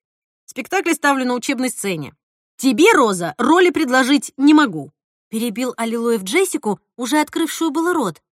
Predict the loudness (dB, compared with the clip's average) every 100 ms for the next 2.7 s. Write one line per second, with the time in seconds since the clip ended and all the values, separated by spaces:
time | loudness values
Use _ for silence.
0 | _ _ -6 0 2 4 2 4 6 6
1 | 4 4 0 0 -2 -2 0 0 2 0
2 | 0 -6 -6 -2 -2 -4 -8